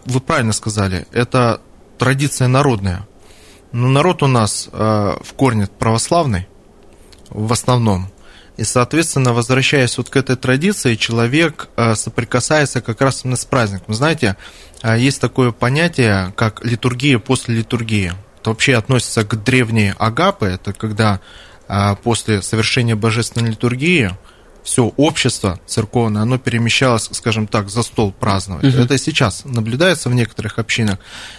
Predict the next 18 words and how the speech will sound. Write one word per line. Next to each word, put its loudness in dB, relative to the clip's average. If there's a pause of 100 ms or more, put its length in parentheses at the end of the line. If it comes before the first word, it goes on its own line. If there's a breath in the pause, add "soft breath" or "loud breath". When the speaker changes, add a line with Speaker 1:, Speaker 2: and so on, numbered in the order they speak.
(100)
Speaker 1:
И 0
вот, 2
скажем 0
так, 0
вот -6
проявлением, 2 (380 loud breath)
а, 0
вот -2
этого 0
праздника, 0
продолжением 0
является 0
как -6
раз -2
именно 0
окунание 0
в -10
купели. -2